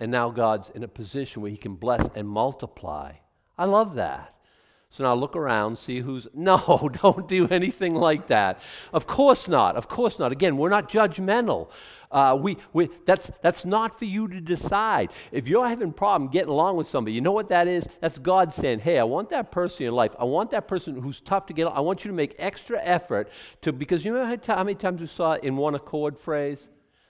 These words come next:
The unity of the family of God. "Well, I love you all, except," no,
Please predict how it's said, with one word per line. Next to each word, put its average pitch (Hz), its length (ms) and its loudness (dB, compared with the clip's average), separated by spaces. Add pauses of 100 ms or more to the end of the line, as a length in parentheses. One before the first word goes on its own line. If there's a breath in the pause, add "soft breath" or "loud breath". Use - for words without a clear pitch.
(100)
The 117 120 -6
unity 139 840 -4
of 107 160 -10
the 120 80 -10
family 160 480 -6
of 147 140 -10
God. 151 340 -4 (380 loud breath)
"Well, 196 100 -2
I 226 80 2
love 240 260 0
you 180 140 -2
all, 104 300 0
except," - 840 -2 (1300)
no, 113 580 0